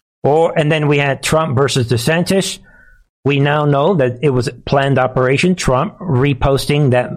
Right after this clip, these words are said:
message from that Anon. I'll go with this.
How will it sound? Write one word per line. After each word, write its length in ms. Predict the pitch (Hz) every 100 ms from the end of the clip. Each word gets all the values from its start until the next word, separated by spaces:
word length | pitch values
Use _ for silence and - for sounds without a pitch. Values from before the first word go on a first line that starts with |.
| - _ _ _ _ -
message 440 | 127 127 160 156
from 260 | - 123 123
that 300 | 123 107 -
Anon. 540 | 135 135 139 175 214 - _ _ _ _ _ _ _ _
I'll 200 | 123 131
go 160 | 117 139
with 200 | 117 107
this. 520 | 151 240 - -